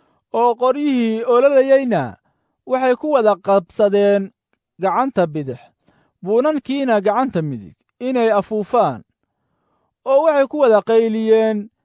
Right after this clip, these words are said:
seeftii Rabbiga iyo Gidcoon, oo iyana nin waluba wuxuu istaagay meeshiisii iyagoo xerada ku wareegsan.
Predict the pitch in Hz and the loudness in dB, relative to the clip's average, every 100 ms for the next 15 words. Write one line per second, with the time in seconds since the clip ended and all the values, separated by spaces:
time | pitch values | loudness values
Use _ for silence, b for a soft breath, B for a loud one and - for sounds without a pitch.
0 | _ _ _ _ 233 294 302 - 247 247 | _ _ _ _ 2 4 2 -2 -2 0
1 | 277 220 214 202 202 208 208 185 202 175 | -2 -4 -2 0 0 0 -2 -2 -8 -10
2 | - - 247 185 131 - _ _ _ _ | -10 -2 0 0 -4 -12 _ _ _ _
3 | _ _ _ _ _ - 196 240 269 285 | _ _ _ _ _ -4 0 0 0 0
4 | 294 311 311 311 262 226 220 220 226 208 | 2 0 -2 -2 0 2 2 2 2 0
5 | - _ - 294 277 220 208 - 214 208 | -6 _ -12 -8 -4 -4 -4 0 2 4
6 | 208 208 269 262 202 190 - 196 202 220 | 2 2 0 -2 -4 -6 -6 -6 -6 -4
7 | 233 254 233 214 220 254 226 240 185 135 | -2 0 0 0 0 0 -2 -2 -2 -2
8 | 110 - 98 | -6 -16 -20